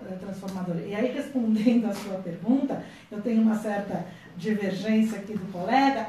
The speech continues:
eu acho que tudo vai depender da, da implementação. Então, a base pode favorecer o desenvolvimento de escolas transforma-, transformadoras? Sim e não. Vai depender do processo de implementação que até então não foi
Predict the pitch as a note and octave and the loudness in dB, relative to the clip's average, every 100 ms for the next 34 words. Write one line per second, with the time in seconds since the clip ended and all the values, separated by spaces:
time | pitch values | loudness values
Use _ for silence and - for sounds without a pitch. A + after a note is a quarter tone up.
0 | - C4 C4+ C4+ D4+ - C4+ A3 B3+ B3+ | 2 4 4 2 0 -4 -8 -6 -4 -4
1 | C4+ C4 B3 B3 B3 B3 A#3 A3+ A3+ A3 | -4 -2 -2 -2 -4 -6 -6 -6 -4 -4
2 | A3 - F4+ F4 C#4+ C4 B3 A#3 A#3 E3+ | -6 -8 -10 -8 -2 0 0 -4 -10 -12
3 | E3+ - - - G#3 C4+ B3 A3+ C4 C4 | -14 -18 -20 -10 -2 2 2 2 6 8
4 | - - - C4+ C4 B3 A3 G#3 G3 - | 6 2 2 2 2 -2 -4 -4 -6 0
5 | C4 A3 A3 - - - _ A3 F#3 A3 | 2 2 -2 -10 -18 -20 _ -10 -2 -2
6 | G3 G3 G#3+ G3+ - F3+ - G3 F#3 F#3 | -2 0 0 -2 -6 -12 -8 -6 -6 -8
7 | F#3 - E3+ E3+ - - F#3+ F#3 F3+ F3 | -10 -6 -6 -6 -10 -14 -8 -8 -6 -6
8 | F3 F3 A3 G3+ - - - - - - | -4 -2 0 -2 -6 -14 -20 -20 -14 0
9 | C#4 D4 - - - - _ _ _ A#3+ | 4 4 0 -6 -14 -20 _ _ _ 4
10 | C4+ E4 C4 G#3 D#3+ - - - _ _ | 6 6 4 4 0 -8 -14 -20 _ _
11 | - - G#3+ A3 A#3 A3+ G#3+ A#3+ B3+ - | -16 -8 -2 0 2 0 2 4 4 0
12 | B3+ A#3 B3+ B3+ B3+ - - C#4 E4+ F#4+ | -4 -2 -2 -2 -4 -6 -8 -4 -4 -4
13 | D#4 C4 A#3 A3 G#3+ B3+ C4+ B3+ A#3 A#3+ | -2 0 0 -4 -4 0 0 0 -4 -4
14 | A#3 B3 A#3+ A#3+ - A#3 A3+ A3+ | -4 -4 -4 -6 -6 -4 -4 -6